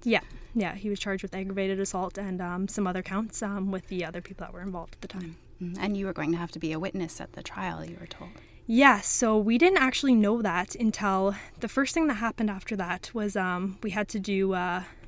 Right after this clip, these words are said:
Speaker 1: the police had to investigate what happened, so we had to go share our stories. Um, and then it, it took several, several months after that where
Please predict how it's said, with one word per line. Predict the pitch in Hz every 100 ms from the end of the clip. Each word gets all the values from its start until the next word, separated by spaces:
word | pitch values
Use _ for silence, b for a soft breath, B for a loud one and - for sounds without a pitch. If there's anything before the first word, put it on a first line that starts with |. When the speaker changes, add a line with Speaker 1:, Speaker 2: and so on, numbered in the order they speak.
| B
Speaker 1:
the | -
police | - 233
had | 202 190
to |
investigate | 190 170 - 196
what | 170
happened, | 175 202 - 185
so | -
we | 202
had | 202
to | 202
go | 185
share | 185 240
our | 190
stories. | - 202 202 - - - B B B B B B
Um, | 214 208 190 180 175 - -
and | 214 214
then | 202 196 190 196 - -
it, | 202 - -
it | - - -
took | 247 -
several, | 220 202 226
several | - 175 180
months | 196 208
after | 190 170 196
that | 175 180 -
where | 180 175